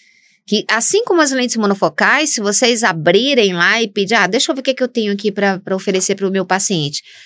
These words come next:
Você tem lente de descarte diário, você tem lente de descarte quinzenal,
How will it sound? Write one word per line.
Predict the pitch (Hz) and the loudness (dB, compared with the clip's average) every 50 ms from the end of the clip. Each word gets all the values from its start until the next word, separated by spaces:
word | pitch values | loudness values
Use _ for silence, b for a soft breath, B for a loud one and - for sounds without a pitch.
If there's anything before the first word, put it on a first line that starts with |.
| b | b
Você | b - 339 320 | b -4 -2 0
tem | 320 320 285 | 0 0 0
lente | 269 269 269 262 - 262 | 0 0 -2 -2 -4 -4
de | 226 226 | -6 -6
descarte | 220 233 220 - - 208 185 196 190 180 | -8 -8 -8 -6 -4 -4 -4 -4 -4 -6
diário, | 180 190 208 202 208 208 208 202 208 202 b b b b b b | -2 0 2 2 4 4 2 2 0 -4 b b b b b b
você | - - 247 | -2 -2 0
tem | 247 262 247 | 2 4 2
lente | 233 220 226 220 - 220 214 | 4 2 0 0 -2 -4 -4
de | 202 208 | -4 -4
descarte | 202 202 - - 196 185 196 196 - | -6 -6 -4 -2 -2 -2 -2 -4 -6
quinzenal, | - 190 185 190 196 185 190 202 202 202 196 202 | -4 -4 -4 -2 -2 0 2 2 4 4 4 2